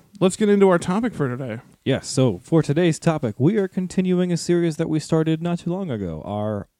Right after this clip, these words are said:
Speaker 2: Artifact series.
Speaker 1: Yeah, yeah, yeah.
Speaker 2: And today's subject, we're gonna be talking about rings. 'Cause, I mean,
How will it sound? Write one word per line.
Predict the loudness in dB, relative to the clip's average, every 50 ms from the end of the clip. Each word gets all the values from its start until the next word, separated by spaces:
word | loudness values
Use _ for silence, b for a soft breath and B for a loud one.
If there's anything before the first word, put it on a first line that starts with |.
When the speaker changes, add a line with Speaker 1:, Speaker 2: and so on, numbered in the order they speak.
| _
Speaker 2:
Artifact | -6 -4 -4 -4 -4 -6 -6 -6 -6 -6 -8 -10
series. | -10 -10 -10 -10 -10 -10 -10 -10 -12 -12 -16 -18 -20 -20 _ _ -18
Speaker 1:
Yeah, | -16 -14 -14 -12
yeah, | -12 -12 -12 -12
yeah. | -10 -8 -6 -6 -4 -2
Speaker 2:
And | 0 2 2 2 0 0
today's | 0 2 4 4 4 2 2
subject, | 0 0 0 0 2 2 2 2 2 0 -6 -12 -10
we're | -6 -4 -2 0
gonna | 0 0 0
be | 2 0
talking | 0 0 0 -2 -2 -2 -4 -6
about | -4 -4 -4 -4 -4 -6 -8 -12 _ _ -6 0 2 2 2 2
rings. | 0 -4 -8 -12 -14 -16 -18 -18 -18 -18 -18 -18 -20 _ _ _ _ -2
'Cause, | 2 4 4 6 6
I | 4
mean, | 4 4 2 0 0 -2 -4 -6